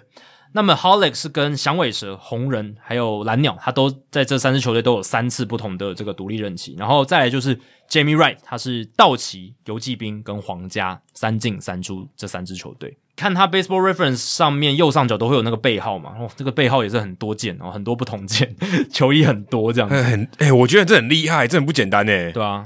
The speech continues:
Speaker 1: 职业生涯前期就是一个，嗯，四五号的先发投手嘛，就是很平庸这样子。
Speaker 2: 他，他从一九九六年丢到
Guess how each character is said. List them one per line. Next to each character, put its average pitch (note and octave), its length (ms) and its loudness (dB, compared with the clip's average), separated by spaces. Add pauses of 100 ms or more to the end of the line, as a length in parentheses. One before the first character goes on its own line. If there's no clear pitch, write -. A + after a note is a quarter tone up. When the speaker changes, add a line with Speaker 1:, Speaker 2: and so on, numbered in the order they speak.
(120)
Speaker 1:
职 - 140 -2
业 D#3+ 120 8
生 D#3+ 140 2
涯 B2+ 360 2
前 C3 300 -4
期 B2 200 -2
就 C#3+ 100 -2
是 C3+ 100 -4
一 C#3 140 2
个， A#2 340 2 (240)
嗯， G#2 300 -14
四 - 240 -2
五 G2+ 140 -2
号 B2+ 180 2
的 G#2 80 -2
先 G#2+ 100 -6
发 G#2+ 160 2
投 F#2+ 200 -6
手 D2+ 160 -12
嘛， C2+ 180 -16
就 B2 80 -4
是 B2+ 60 4
很 B2 140 2
平 G#2 200 -4
庸 G#2 260 -2
这 G#2+ 60 -2
样 G2+ 80 -2
子。 - 20 0
Speaker 2:
他， - 0 -
他 F#2+ 60 2
从 C#3 240 2
一 F3+ 160 4
九 C#3+ 160 6
九 G#2 240 0
六 C3+ 200 8
年 G2 200 0
丢 A#2 160 2
到 B2 140 4